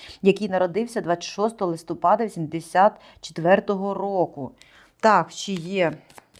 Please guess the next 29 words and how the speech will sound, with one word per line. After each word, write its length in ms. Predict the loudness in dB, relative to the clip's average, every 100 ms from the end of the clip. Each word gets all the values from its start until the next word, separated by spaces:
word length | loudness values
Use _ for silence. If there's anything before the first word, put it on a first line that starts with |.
| -20 -6
Так, 320 | -4 -4 -10
низький 360 | -12 -10 -12
поклін 500 | -8 -10 -10 -10 -10
за 160 | -2 -2
вашого 420 | -2 -6 -10 -12
воїна, 500 | -10 -6 -6 -6 -10
за 80 | -14
те, 140 | -14
що 140 | -14 -16
захищає 600 | -18 -18 -6 0 0 0
нас, 420 | -4 -4 -6 -8 -20 -20 -20 -2
нашу 400 | -2 -2 -6 -8
землю. 480 | -2 0 0 -4 -10 -18 _ 4
Ні, 180 | 4
живим 300 | 4 2 2
він 200 | 4 2
точно 380 | 2 -2 -2 -4
повернеться, 760 | -4 -2 4 4 4 -4 -8 -14
це 200 | -4 -2
я 80 | 0
вам 160 | -2
скажу. 400 | -6 -10 -10 -12 -12
Тут 200 | -12 -2
навіть 320 | 0 0 -2
сумніву 640 | -12 -10 -8 -8 -8 -8
немає. 480 | -6 -6 -6 -8 -14 -18 -20 -20 _ _ -20 -20 _ -4
М, 400 | -2 -2 -2 2
е, 140 | 2
тут, 360 | 4 0 0